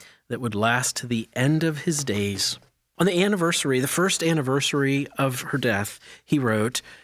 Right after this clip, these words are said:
"I have not only read these gracious promises in Scripture and believe them to be true, but I have tried them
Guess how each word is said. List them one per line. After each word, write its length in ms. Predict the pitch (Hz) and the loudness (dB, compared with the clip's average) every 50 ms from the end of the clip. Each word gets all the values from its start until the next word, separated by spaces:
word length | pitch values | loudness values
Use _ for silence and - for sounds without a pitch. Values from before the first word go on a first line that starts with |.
| _ _ _ _ _ _ _ _ | _ _ _ _ _ _ _ _
"I 80 | - 123 | 0 2
have 140 | 156 147 143 | 2 2 2
not 240 | 143 160 190 190 | 2 2 2 2
only 380 | 185 175 170 165 160 151 151 - | 2 2 2 2 2 0 -2 -4
read 640 | - 127 123 123 135 170 196 180 127 107 101 117 - _ - | -4 -4 -2 0 2 2 2 0 0 -2 -4 -8 -12 _ -6
these 220 | 127 120 117 104 - | -4 -2 -2 0 0
gracious 420 | 139 120 113 113 - 127 113 - | 2 2 2 2 0 -2 -2 -4
promises 680 | - - - 123 113 113 113 - - 113 104 101 - - | -4 -2 0 0 2 2 0 0 0 -2 -2 -2 -4 -2
in 120 | - 107 | -2 -2
Scripture 500 | 107 - - 107 - - 113 107 127 - _ _ _ - | -2 0 -2 -4 -4 -4 -6 -8 -8 -12 _ _ _ 0
and 160 | 147 147 143 | 2 2 4
believe 460 | 143 135 123 117 127 170 202 214 185 | 2 2 2 2 2 2 2 2 0
them 200 | 160 127 110 107 104 | 0 0 0 0 -2
to 140 | - 131 113 | -2 -2 -2
be 140 | 110 101 | -2 -2
true, 380 | - - - 101 90 92 92 - _ - - - - _ _ _ _ _ - | -2 -2 -2 -2 -2 -2 -4 -8 _ -20 -20 -20 -20 _ _ _ _ _ -12
but 140 | - 104 107 | -6 -2 -2
I 60 | 107 | -2
have 180 | 101 113 101 | -2 -2 -4
tried 540 | - - - - 117 123 123 127 131 123 107 | -4 -4 -2 2 2 4 4 4 2 0 0
them 260 | 101 101 87 87 - | 0 -2 -2 -2 -4